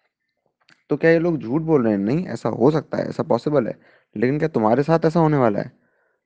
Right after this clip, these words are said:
नहीं, maybe प्लेटफॉर्म ने उन्हें बढ़ा दिया, maybe उस वक्त उन गिग्स की डिमांड बहुत ज़्यादा थी, maybe उन्हें right kind of clients मिल गए, जो कि ऐसा नहीं तुम्हें नहीं मिल सकता, ऐसा नहीं कि तुम Upwork पे, अ,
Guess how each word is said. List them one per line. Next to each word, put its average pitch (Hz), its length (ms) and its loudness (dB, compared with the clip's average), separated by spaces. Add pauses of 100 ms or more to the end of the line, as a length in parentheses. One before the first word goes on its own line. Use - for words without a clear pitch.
(220)
नहीं, 170 320 0 (260)
maybe 147 400 2 (120)
प्लेटफॉर्म 139 460 4
ने 165 100 2
उन्हें 147 340 0 (260)
बढ़ा 113 200 6
दिया, 120 280 -2 (400)
maybe 151 260 2
उस - 260 -2
वक्त 180 280 0 (140)
उन 151 200 2
गिग्स 143 260 2
की 165 100 2
डिमांड 131 400 2
बहुत 123 140 6
ज़्यादा 113 280 6
थी, - 340 -8 (760)
maybe 175 220 4
उन्हें 165 260 2
right 139 260 4
kind 151 240 0
of 156 120 0
clients 135 420 0
मिल 135 120 2
गए, 101 160 -2 (520)
जो 139 60 -2
कि 170 100 2
ऐसा 165 160 2
नहीं 240 100 -2
तुम्हें 180 240 0
नहीं 180 100 4
मिल 156 120 6
सकता, 127 240 0
ऐसा 143 160 0
नहीं 220 140 -2
कि 214 60 -4
तुम 175 240 0
Upwork 143 260 2 (120)
पे, 147 160 0 (460)
अ, 110 360 4